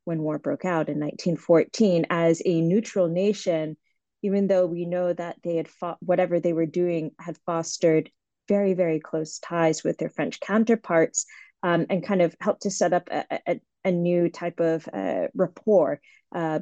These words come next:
between, uh, French and American diplomats. And part of what I was charged with doing was also trying to diversify the voices, um, of who we were examining. You know, at the time, the U S, uh,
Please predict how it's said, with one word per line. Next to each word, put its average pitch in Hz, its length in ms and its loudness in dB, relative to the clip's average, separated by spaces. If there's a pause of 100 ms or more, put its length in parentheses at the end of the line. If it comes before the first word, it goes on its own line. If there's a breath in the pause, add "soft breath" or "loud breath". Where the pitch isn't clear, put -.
between, 165 440 -2
uh, 165 200 -4
French 170 300 -6
and 165 80 -4
American 156 420 -2
diplomats. 185 720 -2 (520 loud breath)
And 180 200 2
part 226 240 6
of 208 100 2
what 190 180 6
I 175 100 6
was 165 200 0
charged 190 240 2
with 170 260 -4
doing 294 180 4
was 180 200 2 (120)
also 196 280 -4
trying 196 400 -8
to 202 80 -4 (140)
diversify 220 680 2
the 196 220 -2
voices, 190 480 0 (320)
um, 180 220 -2 (160)
of 180 240 2
who 233 100 2 (100)
we 196 80 2
were 180 260 4
examining. 165 640 -6 (160)
You 165 80 -6
know, 160 80 -2
at 165 140 -2
the - 120 -4 (120)
time, 180 220 0
the 165 160 2
U 151 40 4
S, 156 260 -6
uh, 156 260 -4